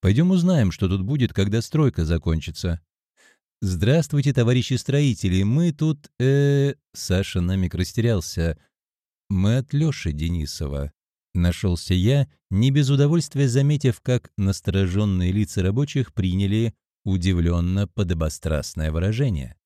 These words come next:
Похоже, Лёша Денисов играл тут явно не последнюю роль. Уже через пару минут мы сидели в тёплом строительном вагончике, внимательно изучая план-схему готового объекта.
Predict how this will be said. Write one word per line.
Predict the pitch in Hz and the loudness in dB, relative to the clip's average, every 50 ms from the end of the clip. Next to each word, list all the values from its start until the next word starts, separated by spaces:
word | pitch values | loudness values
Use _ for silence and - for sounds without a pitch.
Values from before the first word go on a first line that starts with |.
| _ _ _ _ _ _ _ _ _ | _ _ _ _ _ _ _ _ _
Похоже, | - 95 101 104 - - 190 202 165 170 185 185 | 0 2 2 2 2 0 0 0 2 2 4 4
Лёша | 175 165 170 185 - - - 156 143 | 4 4 2 0 0 -2 -2 -2 0
Денисов | 123 117 131 123 123 147 160 - - - 151 156 139 - - - _ - | 0 0 2 2 2 0 0 -2 -2 -4 -4 -4 -4 -6 -10 -16 _ -4
играл | 113 110 107 107 113 117 123 131 | -2 -2 0 0 0 2 2 0
тут | 123 - 147 127 - | 0 -2 -4 -2 -2
явно | 110 98 104 107 110 101 117 120 | 0 2 2 2 2 2 0 0
не | 123 127 135 | 0 0 0
последнюю | - 147 143 143 - - 87 87 82 82 82 87 87 87 87 85 | 0 -2 -4 -4 -4 -2 0 0 0 0 0 0 0 0 0 0
роль. | 87 90 90 90 87 82 _ _ _ _ _ _ _ _ _ - | 0 0 0 0 -2 -4 _ _ _ _ _ _ _ _ _ -4
Уже | 92 92 92 82 92 87 | -2 -2 0 0 0 0
через | - 90 87 90 - - | 0 0 -2 -2 -2 -2
пару | - 92 90 87 87 | 0 0 2 2 2
минут | 87 98 117 147 151 - | 0 0 0 0 -2 0
мы | 135 131 123 | -2 -2 0
сидели | - 127 117 123 131 120 120 | -2 -2 -2 0 0 0 0
в | - - | -2 -2
тёплом | - 180 175 - 147 135 120 | -4 -4 -2 0 0 -2 -2
строительном | - - - 110 117 117 107 - 98 92 90 87 85 | -2 -2 -2 0 0 0 0 0 0 0 0 0 0
вагончике, | 85 85 92 113 165 175 151 - 156 147 160 151 147 143 - _ _ _ _ - | 0 0 0 0 0 0 0 -2 -2 -2 0 -2 -2 -2 -4 _ _ _ _ -6
внимательно | 170 180 - 127 170 202 202 - 180 165 160 165 156 | -2 2 4 4 4 4 2 2 0 2 2 2 2
изучая | 139 151 143 - - 151 143 135 113 | 2 0 -2 0 2 2 2 2 2
план-схему | - 110 104 104 101 90 - - - - 101 101 98 95 107 117 135 139 127 | 2 2 2 2 2 0 -2 -6 -8 -2 0 0 2 2 2 0 0 0 0
готового | 98 98 90 82 _ - - 76 76 76 73 73 76 85 - | 2 0 0 0 _ -2 0 0 0 0 -2 -2 -2 -4 -4
объекта. | - - 113 120 147 175 165 - - - 78 64 - | -2 -4 -2 0 0 -2 -2 -4 -4 -4 -6 -6 -6